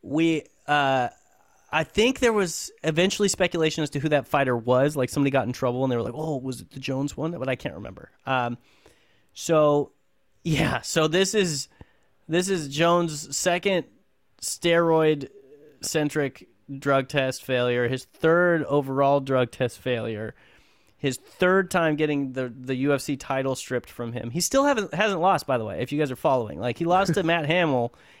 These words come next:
Speaker 1: and he's
Speaker 2: Yeah.
Speaker 1: won all these fights with all this shit going on around him. Um, when Jones is eligible to fight again, he is scheduled in a rematch against Alexander Gustafsson in U F C two thirty-two.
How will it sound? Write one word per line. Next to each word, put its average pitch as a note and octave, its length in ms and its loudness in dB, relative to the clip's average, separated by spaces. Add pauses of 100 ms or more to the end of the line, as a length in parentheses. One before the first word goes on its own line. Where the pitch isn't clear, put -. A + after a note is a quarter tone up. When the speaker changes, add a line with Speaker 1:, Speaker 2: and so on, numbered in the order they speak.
(120)
Speaker 1:
and C#3+ 100 4
he's D3 120 6
Speaker 2:
Yeah. C#3 60 -2
Speaker 1:
won E3+ 240 2
all F3+ 100 4
these E3 160 0
fights D3+ 320 0
with C#3+ 120 -4
all C3+ 140 2
this C3+ 100 -2
shit - 360 -4
going C3 240 0
on A#2 160 -4
around G2 320 -10
him. C#2+ 200 -18 (240)
Um, B2+ 460 0 (1500)
when C#3+ 140 0
Jones G3+ 280 2
is G3+ 80 0
eligible F#3 320 2
to E3 60 -6
fight F3 240 0
again, E3+ 180 0
he E3+ 100 0
is D3 100 -2
scheduled E3+ 380 0
in C#3+ 80 -2
a C#3 80 -2
rematch D#3 420 0
against D3 220 -6
Alexander C#3 440 -4
Gustafsson E3+ 420 -2
in D#3+ 60 0
U D3 160 0
F C#3+ 60 -4
C C#3+ 260 -4 (200)
two E3+ 180 0
thirty-two. C#3+ 600 -2